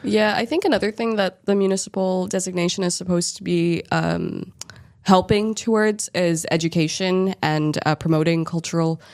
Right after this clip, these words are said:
education of the neighborhood as well. So, um, they haven't really come out and said exactly what that means or how much money would be going into things like that. But I think,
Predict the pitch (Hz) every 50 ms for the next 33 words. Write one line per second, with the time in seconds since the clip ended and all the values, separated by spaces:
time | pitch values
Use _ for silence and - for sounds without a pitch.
0 | - _ - - 175 170 170 - 170 165 - - 175 175 170 175 - - - 175
1 | 175 180 175 175 170 170 175 175 175 170 165 160 - 160 165 175 196 196 - -
2 | 180 165 160 160 160 - - - - _ _ _ - - 170 165 170 175 175 190
3 | 214 226 269 285 277 262 240 240 233 226 214 202 - - - 208 202 196 - 196
4 | 180 180 170 165 - 165 160 160 165 - 180 170 160 156 151 156 165 160 - -
5 | 160 151 160 156 160 160 160 160 - 165 160 165 170 160 156 156 160 156 160 160
6 | 156 151 147 165 143 156 147 151 147 151 160 160 - 156 151 - 156 147 - 156
7 | 151 147 - - 151 - - - - - - - - - 170 170 - 160 156 156
8 | 147 -